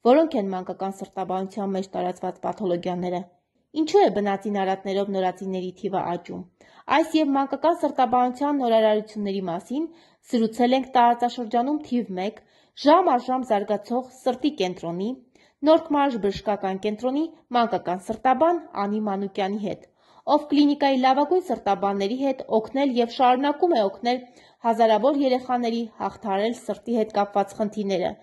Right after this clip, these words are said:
Մինչ սրտային պաթոլոգիաներին անդրադառնալը մասնագետը նախ առանձնացրեց մանկական սրտաբանի առաքելության առանձնահատկությունները,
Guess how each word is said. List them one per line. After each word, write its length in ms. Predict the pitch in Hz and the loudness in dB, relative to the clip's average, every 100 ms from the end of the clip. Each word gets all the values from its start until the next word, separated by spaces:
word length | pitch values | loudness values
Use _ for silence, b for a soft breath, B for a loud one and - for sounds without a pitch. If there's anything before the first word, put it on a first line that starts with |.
| b | b
Մինչ 200 | 294 392 | 4 4
սրտային 480 | 440 247 254 240 233 | 6 2 4 0 2
պաթոլոգիաներին 800 | 214 220 226 208 214 214 208 220 | 2 2 0 0 0 0 0 0
անդրադառնալը 680 | 226 233 247 277 330 359 359 B B - | 2 2 2 2 2 2 2 B B -4
մասնագետը 720 | 208 214 202 190 254 269 269 240 | -4 -2 -4 0 -2 0 -4 0
նախ 240 | 220 220 202 | 0 2 2
առանձնացրեց 680 | 196 190 196 180 226 247 - | 2 -2 -4 -4 -2 -4 0
մանկական 500 | 240 233 226 349 - | 0 2 4 4 4
սրտաբանի 560 | 277 - 220 233 277 247 | 0 2 2 2 2 2
առաքելության 680 | 220 220 220 214 269 269 214 | 2 0 -4 -4 -4 0 0
առանձնահատկությունները, 1080 | 190 196 185 185 180 175 175 175 214 240 | -2 -4 -6 -6 -8 -12 -10 -2 0 2